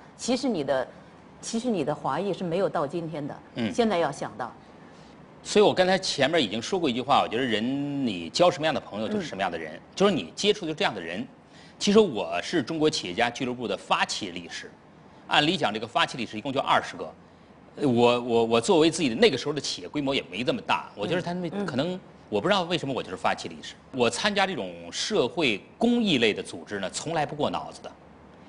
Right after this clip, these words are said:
Speaker 2: 就是我这些年参加，你说中国很大的，呃，阿拉善，对吧？慈-，阿拉善慈善基金，我也是发起人。 对吧？这个就说我这么多大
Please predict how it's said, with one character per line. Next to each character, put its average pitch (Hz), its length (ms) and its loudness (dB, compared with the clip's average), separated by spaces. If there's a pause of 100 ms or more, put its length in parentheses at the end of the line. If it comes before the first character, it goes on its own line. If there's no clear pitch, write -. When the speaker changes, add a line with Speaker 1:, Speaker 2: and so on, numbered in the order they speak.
Speaker 2:
就 185 120 4
是 - 20 8
我 170 160 6
这 175 100 2
些 170 140 0
年 139 160 2
参 139 180 -2
加， 139 120 2
你 107 100 -2
说 139 160 -2
中 147 160 -6
国 127 100 2
很 117 280 -4
大 117 120 4
的， 98 100 -4 (360)
呃， 95 220 0 (320)
阿 165 80 2
拉 165 120 4
善， - 160 -6 (300)
对 123 80 -4
吧？ 104 180 2 (160)
慈-， - 300 -10
阿 160 140 2
拉 165 100 6
善 131 240 0
慈 - 140 -6
善 151 120 -2
基 127 80 -6
金， 135 240 -4
我 156 140 6
也 151 80 0
是 - 140 -10
发 160 240 0
起 - 160 -4
人。 - 80 -16 (680)
对 170 80 0
吧？ 196 80 6
这 185 120 2
个 180 180 2
就 156 140 -2
说 196 160 0
我 165 180 0
这 220 160 2
么 185 100 4
多 156 140 4
大 - 140 -4